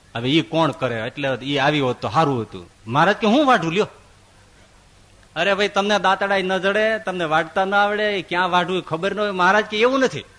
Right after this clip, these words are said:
બહુ આગ્રહ કર્યો ને પટેલ કે, "હારું, લ્યો, કોષ જરીક ઉભો રાખું." એ બળદને નિરણ નાખ્યું, જોડાયેલા બળદ નિરણ ચરવા માંડ્યા. મહારાજને કે, "હાલો, તમને બતાવું ક્યાં વાઢવાનું છે."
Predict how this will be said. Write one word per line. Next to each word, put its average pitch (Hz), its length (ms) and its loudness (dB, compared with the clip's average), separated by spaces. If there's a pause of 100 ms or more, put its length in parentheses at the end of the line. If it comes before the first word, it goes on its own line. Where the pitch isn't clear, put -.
(720)
બહુ 226 200 2
આગ્રહ 247 360 6
કર્યો 247 260 2
ને 220 60 0
પટેલ 233 320 0
કે, 220 100 -2
"હારું, 214 320 4
લ્યો, 202 160 0
કોષ 196 360 -4
જરીક 180 200 -2
ઉભો 185 220 -2
રાખું." 170 1000 -4
એ 175 160 0
બળદને 180 420 0
નિરણ 190 260 0
નાખ્યું, 214 460 -2
જોડાયેલા 170 420 0
બળદ 160 280 -4
નિરણ 160 240 -2
ચરવા 185 300 -2
માંડ્યા. 226 360 0 (240)
મહારાજને 180 340 2
કે, 165 60 -2
"હાલો, 196 260 4
તમને 180 220 -2
બતાવું 160 420 -2
ક્યાં 143 180 0
વાઢવાનું 120 540 0
છે." - 240 -20